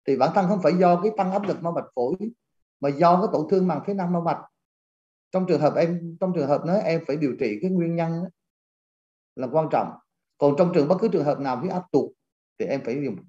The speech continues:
bằng một cách phải nâng huyết áp lên. À, em phải dùng thuốc vận mạch để nâng huyết áp lên. Trong trường hợp nếu cần thiết em phải truyền dịch. Chứ không phải truyền dịch nó làm cho nặng hơn. Đó. Trường hợp, trường hợp dịch quá nhiều á,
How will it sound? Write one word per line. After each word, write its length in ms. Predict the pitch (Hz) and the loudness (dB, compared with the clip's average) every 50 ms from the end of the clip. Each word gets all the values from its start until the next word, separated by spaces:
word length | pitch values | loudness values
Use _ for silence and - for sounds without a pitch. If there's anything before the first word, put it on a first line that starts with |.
| _ _ | _ _
bằng 180 | - 104 104 104 | -6 -6 -4 -4
một 80 | 92 - | -6 -8
cách 100 | - 156 - | -8 -8 -8
phải 80 | - 113 | -8 -8
nâng 140 | 117 131 120 | -8 -8 -8
huyết 120 | 127 151 | -8 -8
áp 140 | 156 156 160 | -8 -8 -6
lên. 200 | 147 135 127 131 - _ _ _ _ _ _ _ _ | -8 -8 -10 -12 -16 _ _ _ _ _ _ _ _
À, 220 | - 117 120 117 - - _ _ _ _ _ _ | -10 -10 -10 -10 -12 -16 _ _ _ _ _ _
em 140 | - 127 120 | -8 -6 -6
phải 140 | 123 131 | -4 -4
dùng 240 | 135 117 107 107 95 - | -2 -2 -2 -4 -4 -4
thuốc 140 | 180 180 | -4 -4
vận 180 | 175 190 98 104 | -2 -4 -4 -4
mạch 120 | 202 190 - | -4 -6 -6
để 60 | 113 | -6
nâng 140 | 123 127 120 | -6 -6 -6
huyết 120 | 123 151 143 | -6 -6 -6
áp 140 | 147 151 151 | -6 -6 -6
lên. 180 | 135 123 113 - _ _ _ _ _ _ _ _ _ | -8 -8 -8 -12 _ _ _ _ _ _ _ _ _
Trong 140 | - 131 123 | -10 -8 -6
trường 120 | 127 113 110 | -4 -4 -4
hợp 100 | 110 - | -4 -4
nếu 100 | - - 110 - - | -4 -6 -8 -6 -6
cần 140 | 143 123 117 - | -6 -6 -4 -2
thiết 100 | 170 180 160 | -2 -2 -2
em 120 | 135 120 | -4 -6
phải 100 | 123 123 127 | -8 -8 -8
truyền 140 | 131 113 110 | -8 -6 -4
dịch. 180 | 113 104 - - _ _ _ _ _ _ _ _ _ _ _ _ _ _ _ _ _ _ | -6 -6 -8 -12 _ _ _ _ _ _ _ _ _ _ _ _ _ _ _ _ _ _
Chứ 80 | - 180 | 0 0
không 100 | 170 147 | 2 2
phải 140 | 131 117 120 139 | 2 0 0 0
truyền 120 | 131 120 | -2 -2
dịch 120 | 120 113 - | -2 -2 -2
nó 60 | 170 | -2
làm 180 | 160 127 117 113 | -2 -2 -2 -2
cho 80 | - 139 | -4 -4
nặng 220 | 139 135 113 - - | -4 -4 -6 -4 -2
hơn. 240 | 143 147 143 143 - _ _ _ _ _ _ _ _ _ _ _ _ _ _ _ _ _ _ | -2 -2 -2 -2 -6 _ _ _ _ _ _ _ _ _ _ _ _ _ _ _ _ _ _
Đó. 100 | - 139 156 - - _ _ _ | -14 -14 -14 -14 -18 _ _ _
Trường 140 | - 151 147 | 2 4 4
hợp, 200 | 151 139 - - - - | 4 4 2 0 -2 -2
trường 140 | 156 135 135 | 0 0 0
hợp 180 | 202 - - - | -2 -4 -6 -8
dịch 80 | 135 - - | -10 -2 0
quá 120 | 190 202 | 2 4
nhiều 320 | 208 202 175 147 131 123 139 | 4 6 6 6 6 4 2
á, 100 | 180 | 0